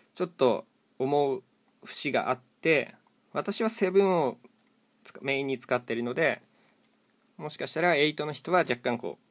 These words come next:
う、説明が異なるかもしれません。まあ、これも一緒で三年保証ついてて、まあ、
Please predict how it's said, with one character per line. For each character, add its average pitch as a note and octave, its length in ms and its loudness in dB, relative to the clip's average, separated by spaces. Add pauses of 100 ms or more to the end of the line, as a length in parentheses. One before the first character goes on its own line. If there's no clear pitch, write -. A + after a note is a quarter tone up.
(1400)
う、 - 40 -20
説 C#3 240 -8
明 C3+ 120 -4
が E3 160 -4
異 C#3+ 180 -8
な C3 100 -2
る B2+ 80 -6
か - 160 -2
も - 80 -2
し - 120 -10
れ A#2+ 60 -4
ま G#2 80 -6
せ - 140 -16
ん。 - 20 -18 (1120)
ま D3+ 80 -4
あ、 D#3 40 -2
こ D#3+ 100 0
れ F#3 80 4
も G3 100 4
一 G#3 60 2
緒 G#3 100 0
で F3 80 2
三 D3+ 260 2
年 D#3 140 0
保 D3+ 140 -4
証 C#3+ 180 2
つ C3 140 -4
い A#2+ 80 -2
て - 100 -14
て、 G#2+ 320 -2 (1080)
ま D3 340 0
あ、 - 40 -20